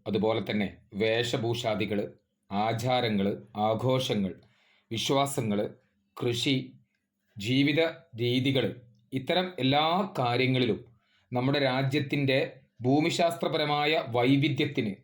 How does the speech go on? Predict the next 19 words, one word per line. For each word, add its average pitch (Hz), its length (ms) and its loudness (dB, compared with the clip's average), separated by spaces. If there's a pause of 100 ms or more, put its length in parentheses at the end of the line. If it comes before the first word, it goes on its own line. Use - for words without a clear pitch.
വലിയ 135 460 2 (300)
പങ്കുണ്ട് 139 520 2
എന്നുള്ളത് 120 680 -2
നമുക്ക് 110 240 -6
മനസ്സിലാക്കേണ്ടതുണ്ട്. 104 1080 -4 (460)
ഈ 160 180 4
ഒരു 185 480 2
ഭൂമിശാസ്ത്രപരമായ 151 1160 2
വൈവിധ്യം 131 760 2 (140)
എങ്ങനെ 165 760 0
ആണ് 123 340 0 (100)
ഈ 123 120 -2
ഒരു 123 80 2
വൈവിധ്യം 117 600 -2
നിലകൊള്ളുന്നത് 120 600 2
എന്നതാണ് 110 560 -2 (120)
ഇവിടെ 113 480 -2
പ്രധാനമായും 117 800 0
നമുക്ക് 104 360 -4